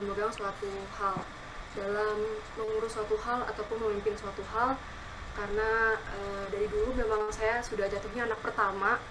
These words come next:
saya sering memimpin adik saya, saya sering mengajarkan adik saya. Jadi, eh, saya juga, eh, sering dipercaya oleh kedua orang tua saya. Jadi saya merasa percaya diri terhadap kepercayaan seseorang terhadap saya. Itu kelebihan saya.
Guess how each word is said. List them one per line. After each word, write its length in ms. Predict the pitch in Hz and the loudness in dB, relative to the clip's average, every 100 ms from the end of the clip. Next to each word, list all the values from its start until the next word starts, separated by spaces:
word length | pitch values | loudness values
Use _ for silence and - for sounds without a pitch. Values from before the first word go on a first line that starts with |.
| - - - - | -12 -12 -12 -6
saya 240 | - 208 | 0 0
sering 240 | 214 214 | 0 0
memimpin 400 | 220 214 208 214 | 2 4 4 2
adik 200 | 196 202 | 0 -4
saya, 440 | 202 254 262 247 247 233 | -2 0 2 2 2 0
saya 80 | 208 | -2
sering 240 | 214 202 208 | -2 -2 -2
mengajarkan 480 | 202 190 196 208 196 | -4 -4 -4 -4 -4
adik 160 | 196 202 | -4 -2
saya. 400 | 226 233 240 226 | -2 0 0 2
Jadi, 240 | 202 247 - - - - - - - - - - 202 | 2 2 -4 -8 -12 -12 -12 -12 -12 -12 -12 -4 0
eh, 260 | 202 202 202 | 2 2 2
saya 160 | 226 | 2
juga, 320 | 202 214 226 - - | 4 4 4 2 -4
eh, 560 | 208 208 202 202 196 196 196 - - - - | -4 -2 -2 0 0 -2 -8 -12 -12 -12 -8
sering 320 | - 262 262 233 | -4 2 2 2
dipercaya 480 | 240 - 220 233 - | -2 -4 0 2 2
oleh 160 | 208 208 | 2 0
kedua 320 | 214 202 208 | 2 2 4
orang 120 | 208 202 | 2 0
tua 160 | 202 | -2
saya. 240 | 214 226 214 | -2 2 4
Jadi 160 | 214 | 2
saya 320 | 247 220 240 262 220 | 0 0 0 -2 -2
merasa 240 | 208 208 | -2 -2
percaya 320 | 220 226 226 214 | -4 0 6 6
diri 160 | 208 233 - | 6 -4 -4
terhadap 320 | 226 214 247 - - - - - - | -4 0 -2 -2 -12 -14 -12 -12 -10
kepercayaan 400 | 214 214 233 233 | -6 -4 -4 -2
seseorang 240 | 214 220 | 0 0
terhadap 280 | 226 196 202 | 0 -2 2
saya. 320 | 202 208 190 - - - - - - | 4 4 4 2 -4 -4 -6 -6 -2
Itu 80 | 220 | 0
kelebihan 400 | 214 185 202 196 | 0 0 -2 -4
saya. 480 | 196 190 196 269 | -6 -2 4 4